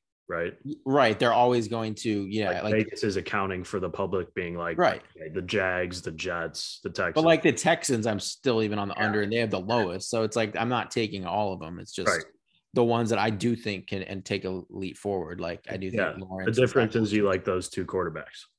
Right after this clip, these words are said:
Speaker 1: on the
Speaker 2: a
Speaker 1: Jets
Speaker 2: little
Speaker 1: and
Speaker 2: bit
Speaker 1: the
Speaker 2: more.
Speaker 1: Jags.
Speaker 2: Yeah.
Speaker 1: Yeah. Yeah, yeah.
Speaker 2: Yep. So that'll do it for the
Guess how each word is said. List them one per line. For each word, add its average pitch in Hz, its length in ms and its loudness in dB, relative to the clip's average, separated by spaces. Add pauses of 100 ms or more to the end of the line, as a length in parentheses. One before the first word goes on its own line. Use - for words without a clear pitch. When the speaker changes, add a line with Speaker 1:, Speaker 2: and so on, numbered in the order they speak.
(120)
Speaker 1:
on 95 60 -6
the 90 40 -4
Speaker 2:
a 82 40 -6
Speaker 1:
Jets 87 200 -2
Speaker 2:
little 95 220 -4
Speaker 1:
and 82 80 -12
Speaker 2:
bit 90 80 -8
Speaker 1:
the 87 80 -8
Speaker 2:
more. 80 140 -4
Speaker 1:
Jags. - 240 -14
Speaker 2:
Yeah. - 120 -4
Speaker 1:
Yeah. 78 120 -4 (640)
Yeah, - 80 -6 (120)
yeah. - 120 -12 (840)
Speaker 2:
Yep. - 320 -8
So 107 420 0 (1040)
that'll 165 200 8
do 180 240 10
it 170 140 4
for 160 580 4 (220)
the 131 380 2